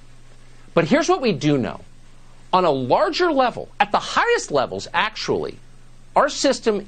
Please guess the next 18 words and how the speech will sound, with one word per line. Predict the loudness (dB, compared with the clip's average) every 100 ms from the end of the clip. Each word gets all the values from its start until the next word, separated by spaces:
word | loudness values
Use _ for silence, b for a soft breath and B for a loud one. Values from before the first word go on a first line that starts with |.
| -2
isn't | 2 2 2 -2 -12 -2
what | 2 2
we | 0
thought | 0 2 2
it | -2
was. | -6 -8 -12 -18 -20 b b b
It's | 0 2
not | 4 2 2
as | -2 -2
fair | -2 2 2 2 0
as | -4 -6
it | -6
should | -2 0 0 -4
be. | -10 -12 -20 -20 -20 -10
Not | 0 2 2
even | 2 -2
close. | 0 0 2
Sorry, | 2 0